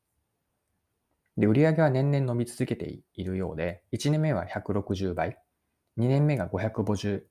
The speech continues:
倍になって、三年目には一千倍を超えたとのことなんです。まあ、直近では年間で五、十五万袋を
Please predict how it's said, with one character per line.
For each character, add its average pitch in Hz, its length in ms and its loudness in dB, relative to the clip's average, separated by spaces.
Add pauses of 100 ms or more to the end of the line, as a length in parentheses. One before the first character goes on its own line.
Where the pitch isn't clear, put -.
倍 95 160 0
に 90 100 -4
な 87 60 -8
っ - 40 -14
て、 - 320 -8 (220)
三 151 260 2
年 160 240 0 (240)
目 127 80 -2
に 104 120 0
は 90 240 -4
一 104 120 -6
千 147 300 2
倍 135 200 2
を 123 160 -2
超 107 120 0
え 107 40 0
た 107 160 -4
と - 120 -8
の 80 100 -10
こ - 140 -18
と 82 80 -14
な 78 80 -16
ん 82 80 -20
で 82 60 -20
す。 - 180 -14 (880)
ま 120 80 -4
あ、 - 40 -6
直 127 140 2
近 165 160 4
で 170 100 4
は 90 200 0
年 120 220 -2
間 135 180 0
で 127 140 0
五、 107 160 0 (200)
十 117 240 2
五 147 120 0
万 151 360 0
袋 90 440 -4
を 104 100 -4